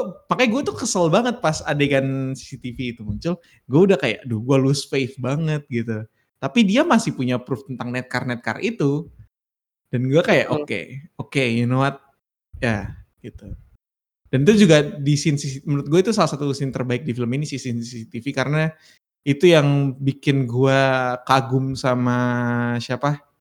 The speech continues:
Speaker 1: Sama Jerome. Jadi tarik
Speaker 2: Iya,
Speaker 1: di sini
Speaker 2: bener.
Speaker 1: kayak ngomongin tentang obat yang dia kesel sama si siapa? Temen ceweknya yang sutradara
Speaker 2: Anggun.
Speaker 1: itu. Iya, dia kesel sama Anggun karena nggak percaya gitu. Dan itu
Speaker 2: Bener,
Speaker 1: gue
Speaker 2: bener.
Speaker 1: kayak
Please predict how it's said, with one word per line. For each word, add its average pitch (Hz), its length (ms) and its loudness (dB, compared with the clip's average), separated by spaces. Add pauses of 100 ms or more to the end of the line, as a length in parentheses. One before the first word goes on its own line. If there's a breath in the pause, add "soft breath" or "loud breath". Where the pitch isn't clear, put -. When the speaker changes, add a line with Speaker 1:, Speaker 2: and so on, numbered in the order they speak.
(120)
Speaker 1:
Sama 117 460 2
Jerome. 117 560 -2 (240)
Jadi 113 400 -6
tarik 147 320 2
Speaker 2:
Iya, - 20 -6
Speaker 1:
di - 60 -6
sini 117 260 0
Speaker 2:
bener. 107 60 -4
Speaker 1:
kayak 113 360 -2 (120)
ngomongin 117 480 0
tentang 113 240 -14
obat 120 320 -4
yang 120 160 -2
dia 135 160 2 (560 soft breath)
kesel 127 480 0
sama 123 240 0
si 120 480 -4
siapa? 156 480 -4
Temen 123 480 -4
ceweknya 123 480 -4 (320)
yang 120 160 -4
sutradara 139 400 -2
Speaker 2:
Anggun. 117 160 -8
Speaker 1:
itu. 123 140 -14 (260)
Iya, 113 320 0
dia 131 160 -2
kesel 127 240 -4
sama 120 240 0
Anggun 120 240 0
karena 120 240 -2
nggak - 160 -8
percaya 117 640 0
gitu. 117 320 -8 (800)
Dan 120 100 -2
itu 165 140 0
Speaker 2:
Bener, 160 80 2
Speaker 1:
gue 156 80 4
Speaker 2:
bener. 156 80 -2
Speaker 1:
kayak 117 300 0